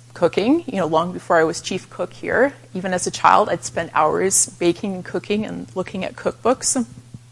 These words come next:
At one point, I, I had the largest collection of cookbooks of anyone I knew.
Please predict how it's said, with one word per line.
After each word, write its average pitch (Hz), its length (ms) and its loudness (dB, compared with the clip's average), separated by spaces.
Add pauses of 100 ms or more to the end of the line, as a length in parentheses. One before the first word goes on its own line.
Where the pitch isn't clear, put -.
(1800)
At - 140 -6
one 202 180 4
point, 196 460 -4
I, 175 320 0 (120)
I 175 440 4 (220)
had 190 200 0
the 185 80 0
largest 190 540 6 (160)
collection 190 400 6
of 170 80 -10
cookbooks - 480 -4
of 160 100 -2
anyone 170 380 -4
I 160 80 -2
knew. - 360 -6